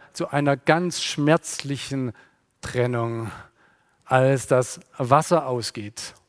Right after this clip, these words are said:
als sie am Ende ihrer Kräfte sind, als sie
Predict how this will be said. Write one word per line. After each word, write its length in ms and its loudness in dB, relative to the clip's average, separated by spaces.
als 760 2
sie 600 2
am 400 4
Ende 840 2
ihrer 300 2
Kräfte 580 0
sind, 460 -8
als 260 4
sie 180 2